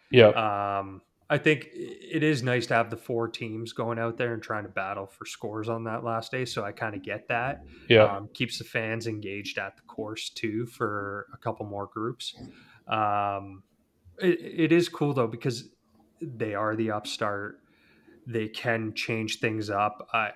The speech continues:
Speaker 2: I don't think they released how they were gonna do the team playoffs until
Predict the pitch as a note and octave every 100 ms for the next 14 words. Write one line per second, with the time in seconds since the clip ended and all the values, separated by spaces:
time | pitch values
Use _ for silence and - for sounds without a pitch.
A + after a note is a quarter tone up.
0 | - A#2 A2 A#2+ D3 - E3 D#3 - C#3
1 | A#2 A#2 A2+ A#2+ B2 - - - - A#2
2 | A#2 A2 A2 G#2+ G2+ - G#2 A2 A#2 A#2
3 | B2+ A#2+ A#2+ - A#2+ B2 C3 - G#2+ -
4 | G#2 G2+ G2+